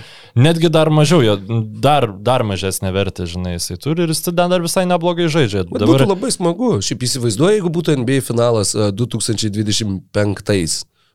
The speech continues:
Speaker 1: Dallaso Mavericks prieš Detroito Pistons.
Speaker 2: Oi, tu čia
Speaker 1: Ir Luka
Speaker 2: optimistiškai
Speaker 1: Dončičius prieš
Speaker 2: per tris
Speaker 1: Marviną
Speaker 2: metus.
Speaker 1: Bagley.
Speaker 2: Nu, viską, aišku, būna, bet, e,
Speaker 1: Nu, tu turi pirmo
Speaker 2: jisai
Speaker 1: rato šaukimą. Luka Dončičius irgi, e,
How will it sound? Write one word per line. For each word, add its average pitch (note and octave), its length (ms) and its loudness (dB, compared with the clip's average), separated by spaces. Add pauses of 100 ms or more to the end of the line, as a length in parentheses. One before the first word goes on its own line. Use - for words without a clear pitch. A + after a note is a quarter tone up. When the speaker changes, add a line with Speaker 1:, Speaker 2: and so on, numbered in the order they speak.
(120)
Speaker 1:
Dallaso G2+ 380 0
Mavericks G#2+ 400 0
prieš G#2 240 0
Detroito G2+ 480 0
Pistons. F2+ 480 -2
Speaker 2:
Oi, D#3 320 2
tu - 140 -8
čia - 80 4
Speaker 1:
Ir D3+ 80 6
Luka C#3 320 4
Speaker 2:
optimistiškai B2+ 260 4
Speaker 1:
Dončičius C3 540 2
prieš G#2 240 0
Speaker 2:
per A2+ 80 4
tris - 20 2 (240)
Speaker 1:
Marviną A2+ 220 4
Speaker 2:
metus. B2 100 -2
Speaker 1:
Bagley. G#2 320 2
Speaker 2:
Nu, B2 240 2
viską, G#2+ 380 -2
aišku, F#2+ 260 -6
būna, G#2+ 260 0
bet, F2+ 380 -4
e, F2+ 280 -6 (340)
Speaker 1:
Nu, - 100 -4
tu - 160 -2
turi B2+ 160 2
pirmo A#2 220 2
Speaker 2:
jisai B2 80 2
Speaker 1:
rato C3 240 0
šaukimą. E3+ 400 0 (100)
Luka A#2 320 0
Dončičius A#2+ 560 -2
irgi, D3 240 2
e, G#2+ 220 4